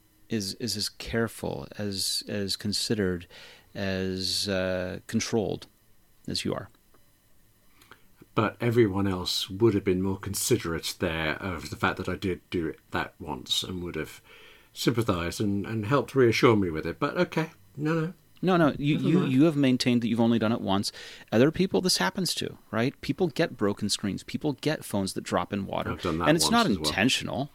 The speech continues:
Speaker 1: No one wants to do this. So
Speaker 2: No,
Speaker 1: if
Speaker 2: I've
Speaker 1: the
Speaker 2: done it.
Speaker 1: device can be designed to prevent the actual damage, then great.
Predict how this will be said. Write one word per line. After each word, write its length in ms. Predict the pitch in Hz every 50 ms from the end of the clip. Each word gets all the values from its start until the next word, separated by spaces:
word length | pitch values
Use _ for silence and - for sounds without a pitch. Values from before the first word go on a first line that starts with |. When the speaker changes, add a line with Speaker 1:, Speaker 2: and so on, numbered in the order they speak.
| _ _ _ _ _ _ _ - - _ -
Speaker 1:
No 100 | 156 180
one 160 | 185 127 90
wants 320 | 87 80 90 117 131 - -
to 80 | -
do 180 | - - - 82
this. 340 | 101 131 156 - - - - - - _ _ _ _ _ - _ _ _ _ _ _ - _ _ -
So 200 | - - 123 120
Speaker 2:
No, 100 | - - -
Speaker 1:
if 120 | 143 127
Speaker 2:
I've 60 | 113
Speaker 1:
the 80 | - 120
Speaker 2:
done 40 | -
it. 20 |
Speaker 1:
device 280 | 110 117 131 151 170 -
can 140 | - - 143
be 60 | 139
designed 460 | 123 113 107 113 107 113 120 123 - -
to 60 | -
prevent 460 | - 113 98 85 104 104 117 117 -
the 120 | - 104 98
actual 340 | 98 104 - - 104 85 82
damage, 600 | 90 98 110 139 165 117 80 85 107 - - - - - - - _ _ _ - - _ - _ _ -
then 140 | 135 139
great. 380 | 139 170 208 247 233 170 - -